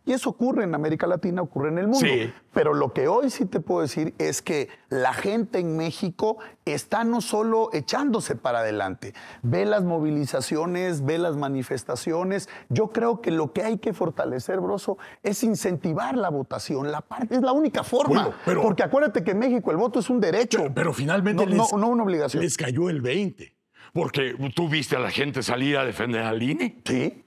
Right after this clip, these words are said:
Speaker 2: O sea, en ese momento, yo me imagino que hasta la clase política mexicana dice, "Ay, cabrón, vamos tarde".
Speaker 1: Y la gente está
Speaker 2: ¡Vamos
Speaker 1: organizada.
Speaker 2: tarde!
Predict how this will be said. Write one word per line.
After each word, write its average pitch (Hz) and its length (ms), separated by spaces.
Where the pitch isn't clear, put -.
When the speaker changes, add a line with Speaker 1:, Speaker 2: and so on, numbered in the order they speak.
Speaker 2:
O 175 100
sea, 202 600
en 165 300
ese 262 340
momento, 208 480
yo 190 160
me 180 180
imagino 156 720
que 151 240
hasta 135 320
la 123 200
clase 175 480
política 135 580
mexicana 135 380
dice, 127 240
"Ay, 95 480
cabrón, 87 640
vamos 120 320
tarde". 90 320
Speaker 1:
Y 170 80
la 143 160
gente 233 240
está - 160
Speaker 2:
¡Vamos 214 320
Speaker 1:
organizada. 185 260
Speaker 2:
tarde! 339 300